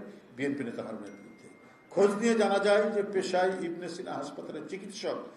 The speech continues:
ইকবালের বাড়ি নির্মাণে চট্টগ্রাম উন্নয়ন কর্তৃপক্ষের কাছে জমা দেওয়া নকশা না মানার অভিযোগ দেওয়া হয় সমাজ কল্যাণ পরিষদের তরফ থেকে। চট্টগ্রাম উন্নয়ন কর্তৃপক্ষের প্রকৌশলী বিষয়ে জমির মালিক ইকবাল গংকে নোটিশ দিয়েছিলেন চলতি বছরের মে মাসে।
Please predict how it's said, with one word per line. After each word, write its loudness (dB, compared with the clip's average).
ইকবালের 6
বাড়ি 6
নির্মাণে 2
চট্টগ্রাম 0
উন্নয়ন -6
কর্তৃপক্ষের -8
কাছে -8
জমা 0
দেওয়া 2
নকশা -2
না 4
মানার 6
অভিযোগ 6
দেওয়া 6
হয় 6
সমাজ -2
কল্যাণ -2
পরিষদের -8
তরফ -6
থেকে। -10
চট্টগ্রাম -6
উন্নয়ন 4
কর্তৃপক্ষের -2
প্রকৌশলী -8
বিষয়ে -6
জমির -2
মালিক -2
ইকবাল 4
গংকে 0
নোটিশ -4
দিয়েছিলেন -4
চলতি -6
বছরের -6
মে -2
মাসে। -6